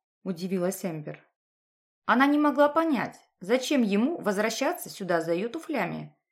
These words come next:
Неужели он боится, что она прикажет его шофёру всю ночь катать её по городу на его машине? Она тут же отмела эту нелепую мысль. Когда они выехали на дорогу,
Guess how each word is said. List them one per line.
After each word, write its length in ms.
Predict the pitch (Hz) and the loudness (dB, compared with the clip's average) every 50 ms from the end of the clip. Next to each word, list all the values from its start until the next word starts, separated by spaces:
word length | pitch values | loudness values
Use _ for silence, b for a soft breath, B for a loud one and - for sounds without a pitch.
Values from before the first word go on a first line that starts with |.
| _ _ _ _ | _ _ _ _
Неужели 360 | - 170 175 170 175 262 269 | -8 -6 -2 0 2 2 2
он 160 | 311 330 359 302 | 2 0 0 2
боится, 420 | 370 381 381 370 320 - - 208 | 2 4 4 2 2 0 -4 -6
что 200 | - - 262 262 | -4 -2 0 0
она 160 | 262 247 233 | 2 2 2
прикажет 540 | 233 - 240 233 240 - 202 196 180 - - | 2 2 0 0 2 4 2 2 2 0 -2
его 140 | 202 190 208 | -4 -4 -2
шофёру 500 | - - 214 208 - 311 359 330 - - | -2 -4 -4 -4 -4 -6 -6 -6 -6 -8
всю 200 | - - - 254 | -10 -8 -2 0
ночь 220 | 262 233 208 - | 0 0 0 0
катать 400 | - 208 208 208 285 370 370 - | 0 0 0 0 -2 -4 -4 -6
её 140 | 190 175 170 | -8 -8 -4
по 140 | 170 202 202 | 0 0 0
городу 400 | 202 247 285 277 220 165 160 160 | 2 0 0 0 -2 -4 -6 -6
на 60 | 170 | -6
его 180 | 175 180 190 190 | -4 -2 -2 0
машине? 560 | 196 220 247 - - 208 170 160 156 - - _ _ _ _ _ _ _ _ _ _ _ _ - | 0 -2 -2 -4 -8 -10 -10 -10 -12 -14 -18 _ _ _ _ _ _ _ _ _ _ _ _ -2
Она 160 | 226 220 247 294 | 0 2 2 2
тут 240 | - - 294 269 | 2 0 -2 0
же 80 | 247 277 | 2 0
отмела 460 | 277 277 294 294 294 285 262 196 165 | 0 0 0 0 0 2 2 2 0
эту 160 | 151 151 175 | 0 -2 -6
нелепую 460 | 170 170 170 160 160 156 156 170 170 180 | -8 -8 -6 -6 -6 -6 -6 -8 -8 -6
мысль. 500 | 175 160 156 151 - - 151 139 147 151 _ _ _ _ _ _ _ _ _ _ _ _ _ _ | -6 -8 -8 -10 -14 -16 -18 -18 -20 -20 _ _ _ _ _ _ _ _ _ _ _ _ _ _
Когда 300 | - 202 208 220 220 214 | -4 -2 0 2 4 4
они 180 | 220 220 226 214 | 4 2 2 0
выехали 380 | 208 220 226 226 - 233 214 | 0 0 0 0 0 -2 0
на 120 | 214 214 208 | 0 2 4
дорогу, 560 | 196 214 220 262 330 277 180 156 147 147 | 4 4 4 4 0 -4 -6 -8 -10 -12